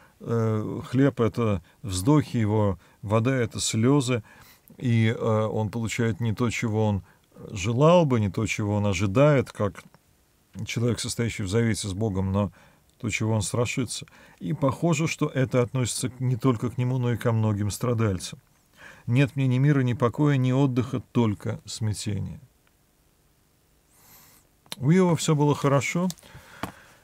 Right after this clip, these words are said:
Когда всё стало плохо, он заметил, что в мире есть страдания, незаслуженное страдание, что мир устроен несправедливо,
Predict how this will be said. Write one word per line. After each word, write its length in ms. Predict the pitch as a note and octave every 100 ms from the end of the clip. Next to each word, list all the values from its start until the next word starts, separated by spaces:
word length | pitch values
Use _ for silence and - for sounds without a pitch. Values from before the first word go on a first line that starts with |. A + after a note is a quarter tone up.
| _ _ _ _ -
Когда 260 | A2 C#3
всё 140 | D#3 B2+
стало 280 | - D3 C3
плохо, 360 | D#3+ F3+ -
он 220 | D#3 C#3
заметил, 600 | G#2+ C3+ C#3+ D3+ D#3 C#3+ A2+ - D#3 B2
что 200 | - C3+
в 80 | A#2
мире 220 | D3 B2+
есть 200 | B2+ A2+
страдания, 500 | - B2+ C3 D#3 D3+
незаслуженное 720 | C3+ G#2 A#2 D3 B2+ C3 C3+
страдание, 560 | - C3+ B2+ C3 B2 A#2+
что 240 | - A#2+
мир 200 | A#2 A#2
устроен 440 | A2+ - A#2 G#2+ G#2
несправедливо, 720 | F#2 A2+ A2+ A#2+ D3 D3